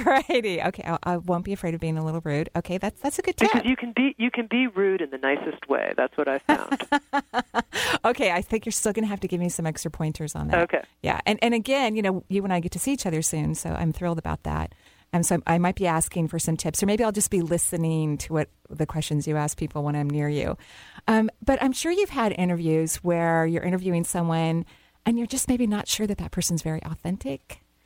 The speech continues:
Speaker 1: or you're wondering if they actually believe in what they've written
Speaker 2: Yeah.
Speaker 1: or said. And how do you handle
Speaker 2: Yeah.
Speaker 1: that? And how do you feel about it?
Speaker 2: Well, what I notice happening often is that I'll start feeling agitated inside my body during the interview.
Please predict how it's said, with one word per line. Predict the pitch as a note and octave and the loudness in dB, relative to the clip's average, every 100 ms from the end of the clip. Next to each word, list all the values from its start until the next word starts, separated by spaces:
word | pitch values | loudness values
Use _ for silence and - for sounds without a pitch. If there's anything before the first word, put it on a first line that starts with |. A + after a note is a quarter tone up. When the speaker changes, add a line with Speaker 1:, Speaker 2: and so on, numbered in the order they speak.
| _ _ - | _ _ 0
Speaker 1:
or | G3 F#3 | 4 4
you're | F3+ F3 | 2 2
wondering | F3+ G3+ G#3+ | 2 2 0
if | E3+ | 0
they | - - | -4 -4
actually | D#3 - - E3 D#3+ | -4 -2 -2 0 0
believe | D#3 C#3+ C#3+ D3 | -2 0 0 0
in | F3 | 0
what | D#3+ - | -2 -2
they've | D#3 C#3+ - - _ _ _ _ - | -2 -2 -6 -18 _ _ _ _ -6
written | D3 C#3 F#3+ | -2 0 0
Speaker 2:
Yeah. | G3 F#3+ | 2 2
Speaker 1:
or | D3 | 2
said. | - D3+ D#3+ G#3+ D#4+ - _ | 2 0 -2 -4 -6 -14 _
And | G3+ | -2
how | G#3+ B3 | 0 2
do | F4 | 2
you | F#4+ | 2
handle | A3+ G3 F4 | 0 0 2
Speaker 2:
Yeah. | A3+ | 2
Speaker 1:
that? | D#3 C#3+ | 2 2
And | G3 | 0
how | G3 | 0
do | B3 | 0
you | D4 | 0
feel | - G#3 D#4 | 0 0 2
about | F#3 C#3 - | 0 -2 -4
it? | - - _ _ _ _ _ - | -6 -10 _ _ _ _ _ 0
Speaker 2:
Well, | A3+ | 2
what | A3+ G#3+ | 2 2
I | G3 | 0
notice | G#3+ B3+ A#3 - - | 2 2 0 -4 -2
happening | F3+ E3+ D3 C3+ C3 _ | 0 0 -2 -10 -12 _
often | C#3+ C3 - C3 - _ _ D#3 | -4 -2 -6 -18 -18 _ _ -12
is | C#3+ - | -12 -4
that | C#3+ C3 - - | -2 0 -2 0
I'll | D3+ D3 | 0 0
start | E3 C#3 - _ _ | 0 -2 -4 _ _
feeling | E3 E3+ D#3 C#3+ C3+ - | -8 -6 -6 -8 -12 -2
agitated | C#3 C#3+ C#3 B2 - D#2 - _ | 0 0 -4 -4 -4 -12 -14 _
inside | - - B2 A#2+ | -8 -4 -2 -4
my | B2 | -8
body | B2+ A#2+ A#2+ G#2+ - | -4 -4 -8 -18 -18
during | C3+ A#2+ | -18 -18
the | B2 | -20
interview. | - - | -20 -16